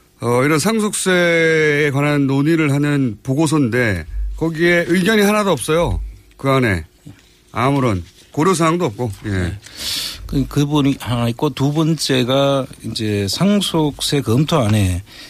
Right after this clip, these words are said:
Speaker 2: 청계재단의 김재정 씨 소유 전액을, 어,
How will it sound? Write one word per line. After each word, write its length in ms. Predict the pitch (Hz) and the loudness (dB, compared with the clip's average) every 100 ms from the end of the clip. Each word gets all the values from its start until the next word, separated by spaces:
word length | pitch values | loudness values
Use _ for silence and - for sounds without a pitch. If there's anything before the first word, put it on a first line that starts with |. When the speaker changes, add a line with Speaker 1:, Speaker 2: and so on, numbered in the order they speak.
| - - - | -20 -20 -8
Speaker 2:
청계재단의 1300 | - 143 147 156 185 190 196 147 143 202 220 180 147 - | -2 2 4 4 2 2 2 0 2 2 2 0 -4 -6
김재정 520 | 123 139 151 165 185 | 0 2 2 0 0
씨 100 | 165 | 0
소유 320 | - 139 143 | 0 2 2
전액을, 680 | - 135 226 190 110 90 87 - _ _ _ | 2 4 4 2 0 -2 -6 -12 _ _ _
어, 200 | 104 98 | -8 -6